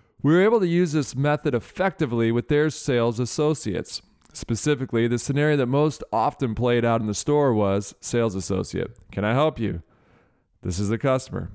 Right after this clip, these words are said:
"Yes, I'm looking for some earrings." "Fantastic. Any special occasion?" "Yes, it's for our five-year anniversary." "Congratulations, that's wonderful news. When is the big day?"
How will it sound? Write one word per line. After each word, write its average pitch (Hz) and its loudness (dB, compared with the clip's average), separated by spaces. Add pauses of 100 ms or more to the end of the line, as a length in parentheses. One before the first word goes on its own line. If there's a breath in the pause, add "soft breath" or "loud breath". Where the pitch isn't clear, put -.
(120)
"Yes, 180 0
I'm 160 0
looking 175 0
for 160 0
some 143 -2
earrings." 110 -2 (120)
"Fantastic. 143 -2
Any 123 0
special 127 -2
occasion?" 123 0 (420 soft breath)
"Yes, 147 2
it's 127 -4
for 151 0
our 127 2
five-year 135 0
anniversary." 113 0 (320 soft breath)
"Congratulations, 170 2
that's 139 0
wonderful 143 0
news. 151 2
When 143 2
is 147 0
the 156 2
big 139 0
day?" 131 -2